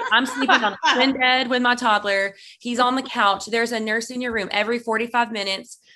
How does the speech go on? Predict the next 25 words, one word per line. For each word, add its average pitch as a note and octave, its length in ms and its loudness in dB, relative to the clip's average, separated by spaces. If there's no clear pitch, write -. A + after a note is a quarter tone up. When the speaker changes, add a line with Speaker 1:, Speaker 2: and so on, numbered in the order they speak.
Speaker 2:
'cause - 280 -2
the G#3+ 260 -2
pole C#4+ 280 4
is C#4 140 -2
beeping. B3+ 440 -2
Like, G#3+ 240 -6
so A3 480 0
our G#3+ 120 4
love A3 260 2
language A3+ 380 -2
had G3+ 180 -4
to F#3 80 -10
change. - 580 -8
Speaker 1:
Yeah. E3+ 220 -8
Speaker 2:
You F#3 200 -10
know, F3+ 220 -4
just, G#3 560 -2
I G#3 180 2
was A#3+ 160 0
helping A3+ 320 -6
Arlie A3+ 540 -2
and G3 120 -6
he G3+ 260 -8
helped G3 400 -6
me. F#3+ 400 -4